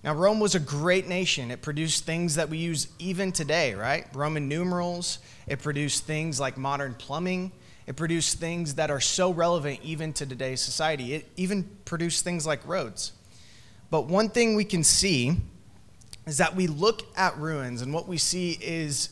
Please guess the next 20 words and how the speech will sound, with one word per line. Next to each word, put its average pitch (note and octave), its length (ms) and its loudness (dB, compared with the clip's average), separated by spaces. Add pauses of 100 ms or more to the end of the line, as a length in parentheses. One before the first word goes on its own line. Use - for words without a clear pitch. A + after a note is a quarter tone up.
(100)
an D3 220 -6
image C#3 440 -2
or D3+ 280 2 (220)
what D#3+ 460 4
used D3 560 -2
to E3 80 -2
be, B2 300 -4
something G3+ 520 2
that F3 280 4
was D#3 480 2
great, B2 300 -4
something F#3+ 480 0
that E3 220 0 (100)
was E3+ 500 2
good C#3+ 520 -2 (340)
is D3 240 -4
now D#3+ 260 -2
broken C#3 540 -4 (180)
and C3+ 120 -8
decrepit C3+ 540 -6